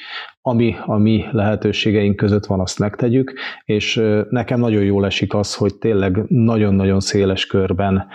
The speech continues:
ö, mozdultak meg emberek, és, ö, teszik meg azt, ami a lehetőségük között van. Így nálunk is az egyházközségben ugye gyűjtést szerveztünk, egy, ö, transport már, ö,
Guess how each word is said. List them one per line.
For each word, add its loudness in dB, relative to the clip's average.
ö, 0
mozdultak 0
meg 0
emberek, 0
és, 0
ö, 2
teszik -4
meg 0
azt, -4
ami 0
a -4
lehetőségük 0
között 0
van. 0
Így 0
nálunk 2
is -4
az 2
egyházközségben 0
ugye 2
gyűjtést 2
szerveztünk, 0
egy, -2
ö, 0
transport -2
már, 0
ö, -2